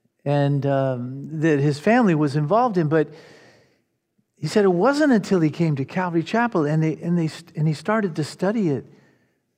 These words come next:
verse by verse to, to gain, to gain the whole counsel of God that his faith was revolutionized.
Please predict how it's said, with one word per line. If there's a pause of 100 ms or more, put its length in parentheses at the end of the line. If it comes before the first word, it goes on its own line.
(320)
verse
by
verse (380)
to,
to
gain,
to
gain
the
whole
counsel
of
God (180)
that
his
faith
was
revolutionized.